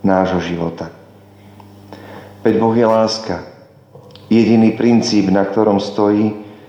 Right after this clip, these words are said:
a ktorému sa podriaďuje všetko. Od Boha vychádzame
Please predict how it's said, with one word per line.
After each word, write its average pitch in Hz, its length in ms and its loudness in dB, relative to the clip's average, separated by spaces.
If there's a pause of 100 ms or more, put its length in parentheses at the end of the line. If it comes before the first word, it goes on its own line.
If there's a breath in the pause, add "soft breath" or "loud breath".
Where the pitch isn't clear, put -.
(320 loud breath)
a 101 80 -4
ktorému 107 400 2
sa 101 240 -4
podriaďuje 104 640 0
všetko. 104 480 -4 (1500 loud breath)
Od 104 160 0
Boha 107 320 0
vychádzame 92 640 -4